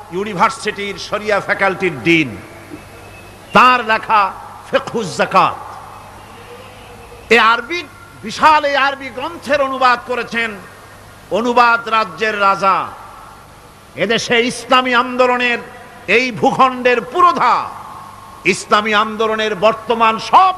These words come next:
নেতাদের ওস্তাদ আল্লামা হযরত মাওলানা আব্দুর রহিম সাহেব রাহিমাহুল্লাহ, আল্লাহ তাকে জান্নাতুল ফেরদাউসের মেহমান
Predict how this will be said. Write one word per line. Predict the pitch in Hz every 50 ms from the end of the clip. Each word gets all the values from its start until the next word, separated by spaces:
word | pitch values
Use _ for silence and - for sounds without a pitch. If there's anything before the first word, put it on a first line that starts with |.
| 339
নেতাদের | 339 302 - 294 294 277 269 262
ওস্তাদ | 240 - - - 240 226 214 190 151 135 - - - - - - - - - - - - - -
আল্লামা | - 180 214 214 220 214 214 208 175
হযরত | 156 208 208 202 208 190 196 170
মাওলানা | 196 196 196 196 190 190 190 190 185 180 170 - - - - - - -
আব্দুর | 156 170 165 151 139 175 185 170
রহিম | 170 170 - - 240 233 220 196 175 -
সাহেব | - 180 180 180 165 139 170 165 151 139
রাহিমাহুল্লাহ, | 147 151 156 139 156 202 175 170 151 131 170 151 151 151 165 175 175 170 165 156 135 123 - - - -
আল্লাহ | 180 175 185 185 185
তাকে | 180 185 175 - 196 165 127
জান্নাতুল | 214 208 220 262 311 294 - 285 277 233
ফেরদাউসের | - 233 240 214 196 208 202 202 185 - 196 202 180 - - - - -
মেহমান | 196 226 202 226 233 - - 403 392